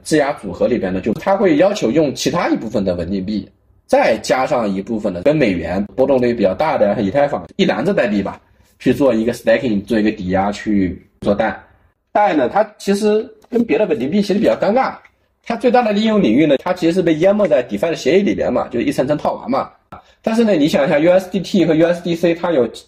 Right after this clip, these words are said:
几个应用场景。第一个，它在交易所里边是大量会作为交易对的嘛，啊，对，计价的嘛。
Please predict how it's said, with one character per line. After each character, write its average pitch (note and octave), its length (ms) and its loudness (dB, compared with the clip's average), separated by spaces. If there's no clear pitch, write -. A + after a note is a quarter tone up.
几 - 180 -4
个 C3 100 4
应 C3+ 100 2
用 F#3 160 2
场 A#2 180 -4
景。 G#2+ 180 -2
第 E3+ 140 -2
一 F3+ 60 2
个， E3 120 4
它 D#3+ 100 -6
在 D#3+ 100 2
交 E3+ 140 4
易 E3+ 60 4
所 C#3+ 140 0
里 C3 100 0
边 G2+ 180 0
是 B2+ 140 -4
大 C#3+ 140 0
量 C#3 160 0
会 C3+ 140 0
作 C#3+ 200 0
为 A#2 140 0
交 D3+ 140 2
易 D3+ 40 0
对 F3+ 140 4
的 - 80 0
嘛， - 140 -8
啊， F2+ 100 -12
对， A#2 180 0
计 B2+ 140 -4
价 G3 160 2
的 B2 80 -4
嘛。 F2 180 -10